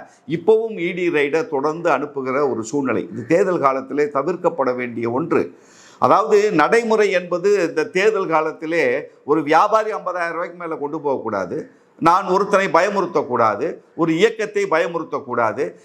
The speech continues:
இந்த தேர்தல் என்பது சமநிலையில் இருந்து எல்லா இயக்கங்களும் சந்திக்கக்கூடிய ஒரு சூழ்நிலையை உருவாக்குவது தான் தேர்தல் ஆணையத்தினுடைய பணி.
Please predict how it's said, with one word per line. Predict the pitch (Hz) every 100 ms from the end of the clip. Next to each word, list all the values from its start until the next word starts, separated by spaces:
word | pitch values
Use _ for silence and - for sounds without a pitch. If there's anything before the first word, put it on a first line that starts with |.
| _
இந்த | 156 160
தேர்தல் | 165 220 226 208 180
என்பது | 170 175 190 214
சமநிலையில் | 214 180 202 220 190 190 196 190
இருந்து | 170 165 165 180 190
எல்லா | 151 175 190
இயக்கங்களும் | 170 170 180 170 156 165 165
சந்திக்கக்கூடிய | 147 156 175 165 135 139 143 175
ஒரு | 143
சூழ்நிலையை | 139 208 202 190 165 160
உருவாக்குவது | 139 160 180 170 151 135 139
தான் | 175 180
தேர்தல் | 165 190 175 170
ஆணையத்தினுடைய | 156 160 156 147 151 151 151
பணி. | 214 202